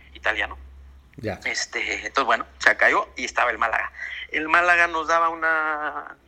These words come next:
Speaker 1: una sensación buena, porque el Málaga apostó por él mucho, hicieron un esfuerzo muy bueno, eh, le pusieron la carta de renuncia a Kameni, Kameni no la aceptó,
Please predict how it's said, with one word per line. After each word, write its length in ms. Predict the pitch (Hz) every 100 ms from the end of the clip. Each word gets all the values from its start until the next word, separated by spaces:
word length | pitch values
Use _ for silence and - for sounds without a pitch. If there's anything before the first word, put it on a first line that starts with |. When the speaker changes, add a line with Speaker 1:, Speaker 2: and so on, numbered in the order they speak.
| _
Speaker 1:
una 500 | - 156 151 143 135
sensación 600 | 135 147 135 135 - 156 151
buena, 420 | 185 185 180 -
porque 220 | 139 -
el 80 | 113
Málaga 320 | 123 123 120
apostó 500 | - - 107 - 131
por 160 | 117 117
él 120 | 123
mucho, 420 | 117 135 - - - - - -
hicieron 420 | - - 123 117
un 440 | 117 120 127 131 117
esfuerzo 460 | 107 110 113 110
muy 480 | 110 107 107 113 117
bueno, 440 | 113 127 139 147 - - - - -
eh, 800 | 120 110 104 104 98 - - - - - - - - -
le 140 | 135
pusieron 500 | 123 131 160 165 151
la 120 | 123 -
carta 300 | 127 - 120
de 80 |
renuncia 400 | 104 110 120 113
a 40 | 107
Kameni, 440 | 110 117 139 151 - _ _ _ _ _ _ _
Kameni 380 | 113 117 127 123
no 140 | 120
la 80 | 117
aceptó, 480 | 120 127 - 151